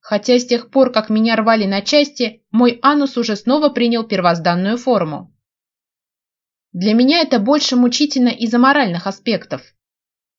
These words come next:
Я начинаю стонать от страха и новой боли. Я почти кричу и задыхаюсь.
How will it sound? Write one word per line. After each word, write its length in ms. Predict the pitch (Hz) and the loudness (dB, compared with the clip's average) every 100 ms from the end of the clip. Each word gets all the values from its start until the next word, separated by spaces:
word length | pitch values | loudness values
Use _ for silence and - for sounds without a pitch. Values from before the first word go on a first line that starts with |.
| _ _ | _ _
Я 260 | 190 233 262 | 0 2 2
начинаю 420 | 262 254 269 262 | 0 0 0 0
стонать 360 | 254 240 247 | 0 0 0
от 100 | 220 | -2
страха 440 | 220 - 277 277 254 | -4 0 0 2 0
и 40 | |
новой 320 | 240 240 269 | 2 2 2
боли. 560 | 240 247 185 147 - _ _ - | 2 2 0 -2 -8 _ _ -6
Я 220 | 208 240 | 0 2
почти 380 | 277 - - 269 | 2 -2 -2 0
кричу 400 | 294 294 254 214 | 0 0 0 0
и 40 | |
задыхаюсь. 840 | 190 220 294 311 214 156 - - | 0 0 0 0 0 -2 -10 -20